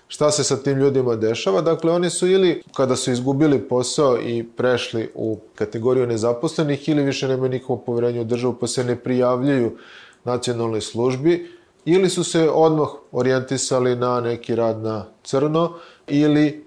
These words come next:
naravno, ono što je sada otežano, ali i dalje, e, postoji kao mogućnost, to je odlazak u, e, inostranstvo. Dakle,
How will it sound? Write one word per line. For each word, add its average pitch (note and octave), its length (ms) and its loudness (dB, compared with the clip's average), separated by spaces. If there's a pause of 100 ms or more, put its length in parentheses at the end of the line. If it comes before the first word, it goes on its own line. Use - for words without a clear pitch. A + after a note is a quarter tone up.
(140)
naravno, B2 640 -2
ono A#2 120 -4
što - 180 -8
je A2 40 0
sada A#2 260 0
otežano, C3 640 0
ali A#2+ 280 0
i A#2 40 -4
dalje, A#2 440 0 (100)
e, G#2+ 200 -4
postoji G#2+ 500 -4
kao G#2+ 100 -4
mogućnost, A2 520 -8
to A2+ 100 -4
je A2 60 0
odlazak G#2+ 340 -2 (100)
u, A2+ 180 -2 (380)
e, A2 200 -6
inostranstvo. G#2+ 760 -10
Dakle, A#2 360 -2